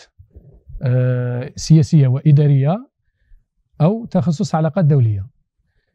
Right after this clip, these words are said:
في الطور الثاني اللي هو طور الماستر هناك أيضًا تخصصات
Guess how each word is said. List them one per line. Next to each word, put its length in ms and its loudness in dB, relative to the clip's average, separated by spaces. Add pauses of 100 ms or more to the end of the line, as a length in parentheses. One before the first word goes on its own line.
(140)
في 100 0
الطور 280 0
الثاني 320 0
اللي 120 2
هو 140 0
طور 260 0
الماستر 480 -2 (320)
هناك 380 2
أيضًا 360 -2 (180)
تخصصات 680 -2